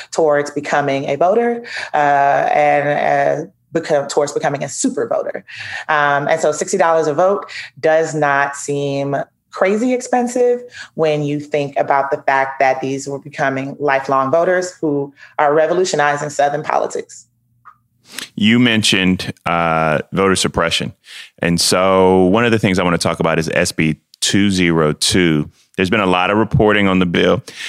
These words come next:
Speaker 2: but I wanted to drill down into it so that listeners fully understand the Republican playbook on suppression. Uh, what does the bill do around ballot drop boxes, and what's the practical impact of this for vote by mail?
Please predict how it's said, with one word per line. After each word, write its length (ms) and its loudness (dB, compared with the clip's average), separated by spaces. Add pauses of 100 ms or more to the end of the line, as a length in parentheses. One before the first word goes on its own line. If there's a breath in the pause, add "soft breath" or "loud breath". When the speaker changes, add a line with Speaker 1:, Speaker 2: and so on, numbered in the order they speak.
(140 loud breath)
Speaker 2:
but 100 0
I 60 2
wanted 240 2
to 80 4
drill 320 4
down 480 2 (160)
into 460 2
it 120 2
so 120 0
that 140 2
listeners 400 0
fully 280 2
understand 560 0
the 40 0
Republican 520 -2
playbook 440 -4
on 180 -2
suppression. 640 -2 (680 loud breath)
Uh, 220 2
what 240 2
does 140 2
the 80 2
bill 240 4
do 340 4
around 640 2
ballot 680 0
drop 360 0
boxes, 480 0
and 120 0
what's 200 0
the 100 -2
practical 680 -2
impact 500 -2
of 100 -4
this 240 0
for 180 -4
vote 280 0
by 140 0
mail? 280 -6